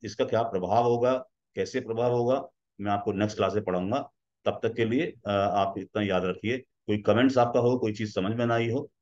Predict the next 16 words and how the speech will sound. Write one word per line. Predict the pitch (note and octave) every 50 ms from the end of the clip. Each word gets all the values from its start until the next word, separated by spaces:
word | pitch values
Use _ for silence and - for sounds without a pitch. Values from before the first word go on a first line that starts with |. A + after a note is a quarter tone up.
| _ _ _ -
तो | G2
उसको | F#2 - G2+ G#2
लिख | G2+ G2+ G2 -
के | G#2
जरूर | F2+ G2 G2 F#2+
भेजिए, | F2+ F#2 F#2 F2 A2+ C3 C3
मैं | B2 A2
कमेंट | A2 G2 F#2 F#2+ F#2
से | - F#2+
रिप्लाई | F2+ F2 F2+ E2+ E2
करने | E2 F2+ E2 F2 G2+
की | B2
पूरी, | C3+ - G2 F#2 F#2
पूरी | F2+ E2 D#2 D#2 D#2
कोशिश | - D#2 D2+ - - -
करूंगा। | - - - - - -